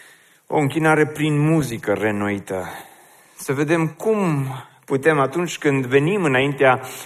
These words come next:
lui Dumnezeu în închinare, cum putem să experimentăm prezența lui Dumnezeu și prin cântările pe care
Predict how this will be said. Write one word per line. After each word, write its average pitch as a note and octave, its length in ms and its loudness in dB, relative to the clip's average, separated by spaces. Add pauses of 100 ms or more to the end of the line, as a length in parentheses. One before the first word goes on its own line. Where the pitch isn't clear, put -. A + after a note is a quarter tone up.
lui C3+ 220 2
Dumnezeu B2 920 2 (680)
în C#3 300 2
închinare, B2+ 960 -2 (1160)
cum C4 180 2
putem G3+ 320 4
să F#3+ 220 0
experimentăm E3+ 1200 4 (460)
prezența C#3+ 540 2
lui C3+ 140 2
Dumnezeu B2+ 720 2 (400)
și - 280 -6
prin G#2+ 600 -4 (580)
cântările C#3+ 600 0
pe F#2+ 120 -8
care G#2 380 0